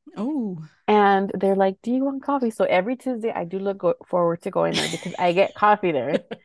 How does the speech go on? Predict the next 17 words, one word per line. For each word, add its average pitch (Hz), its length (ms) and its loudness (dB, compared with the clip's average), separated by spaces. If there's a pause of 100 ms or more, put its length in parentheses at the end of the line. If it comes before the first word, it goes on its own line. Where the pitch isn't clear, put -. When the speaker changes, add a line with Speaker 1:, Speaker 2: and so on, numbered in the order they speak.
(480)
Speaker 2:
So 240 280 8
I 240 140 4
think 294 140 -2
I'm 294 80 -2
gonna 247 180 -2
bust 226 280 0
in 233 80 -6
there 240 120 -4
with 214 140 -6
my 208 160 -12
own 202 440 -6
mug 190 480 0 (500)
Speaker 1:
There 254 140 -2
you 294 140 -2
go. 220 340 2 (640)
Speaker 2:
and 214 200 -2
just, 208 260 -2